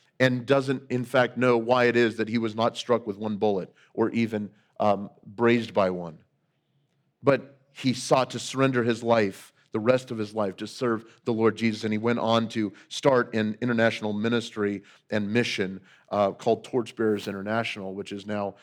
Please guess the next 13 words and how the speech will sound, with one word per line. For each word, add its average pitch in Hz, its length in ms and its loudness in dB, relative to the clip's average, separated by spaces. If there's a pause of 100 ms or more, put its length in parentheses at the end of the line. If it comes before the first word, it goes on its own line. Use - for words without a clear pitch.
(120)
worldwide. 104 720 -2 (1400)
It's 107 120 -10
very 147 560 2
interesting 139 680 0
when 117 120 0
we 117 220 2
consider 127 600 0
great 131 340 0
acts 131 280 0
of 110 160 -4
courage 131 500 0
like 101 300 0
this. 110 400 -4